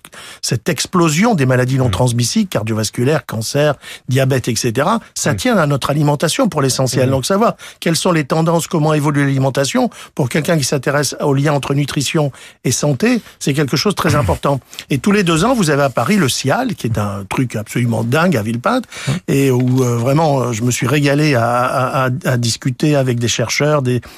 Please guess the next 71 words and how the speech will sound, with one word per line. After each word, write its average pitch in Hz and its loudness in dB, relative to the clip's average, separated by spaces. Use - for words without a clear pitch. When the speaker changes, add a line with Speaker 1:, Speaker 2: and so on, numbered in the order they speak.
Speaker 1:
des 123 2
startups, 143 0
des 127 -2
trucs 156 -2
qui... 123 -2
Il - -2
y - -2
a - -2
toute - 0
cette 151 -2
food 190 0
tech 269 0
maintenant, 135 2
hein, 147 2
qui 120 0
est, 107 -2
euh, 139 0
dont 131 2
la 117 2
France 151 0
d'ailleurs 135 2
est, 123 0
est 113 -6
un 117 2
des 117 0
pays 123 0
les 117 0
plus 120 -4
riches, 214 2
qui 143 0
lance 170 2
des 135 2
nouveaux 131 0
produits. 131 0
Du... 135 0
Alors 139 0
ce - -8
qu'on 214 2
voit, 220 4
c'est - -2
quand 170 2
même 208 2
des 151 2
tendances 156 0
qui 147 -4
sont, 175 2
parce 139 -2
que 170 -2
tous 214 -2
les 202 2
deux 170 0
ans, 220 2
vous 156 2
avez 147 2
un 135 2
gros 160 0
sondage 156 0
dans 127 0
quinze 160 0
pays 165 2
pour 113 2
Speaker 2:
Hmm. - 0
Speaker 1:
voir 165 0
quelles 135 -4
sont 143 -2
les 139 0
Speaker 2:
Mais 110 4
Speaker 1:
tendances. 127 2
Speaker 2:
justement, 147 2
on - 2
voit 104 2